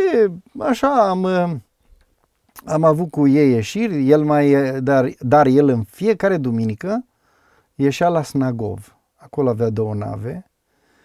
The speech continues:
două nave, n-, noi nu ieșeam, ieșeau, erau colegi de-ai noștri acolo și acolo comandantul căuta din noi să facă niște oameni,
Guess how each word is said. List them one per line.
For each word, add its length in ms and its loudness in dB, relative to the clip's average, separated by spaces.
două 260 0
nave, 480 -4
n-, 420 -2
noi 500 -2
nu 220 -4
ieșeam, 380 -6
ieșeau, 440 -4
erau 460 0
colegi 380 -2
de-ai 140 -4
noștri 280 -8
acolo 380 -12
și 280 -14
acolo 800 0
comandantul 680 -2
căuta 580 -2
din 240 0
noi 180 -2
să 180 -12
facă 340 -10
niște 320 -6
oameni, 560 -4